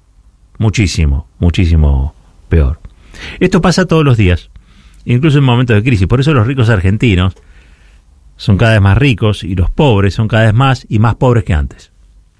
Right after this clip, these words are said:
Si de verdad queremos cambiar el país, hacerlo un poco más justo y vivible, hace falta que otros se animen a la impertinencia que mostró Sacomano. En el sindicalismo,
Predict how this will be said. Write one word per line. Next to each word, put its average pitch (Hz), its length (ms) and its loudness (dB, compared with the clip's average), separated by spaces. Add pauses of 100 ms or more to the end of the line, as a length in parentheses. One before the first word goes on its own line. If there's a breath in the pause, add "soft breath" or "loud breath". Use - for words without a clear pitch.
(1600 soft breath)
Si - 140 -2
de 147 80 4
verdad 196 220 2
queremos 180 280 0
cambiar 110 340 0
el 104 120 0
país, 107 540 -6 (380)
hacerlo 95 680 0
un 90 160 -4
poco 101 180 -2
más 87 160 0
justo - 640 -2
y 85 140 0
vivible, 82 720 0 (1000 soft breath)
hace 131 260 -2
falta 147 380 0
que 131 100 0
otros 156 300 -2
se 110 80 0
animen 127 480 0
a 92 120 0
la 87 120 2
impertinencia 92 880 0
que 87 80 0
mostró 82 280 0
Sacomano. 78 560 0 (2750)
En 170 120 2
el 151 80 2
sindicalismo, 104 920 0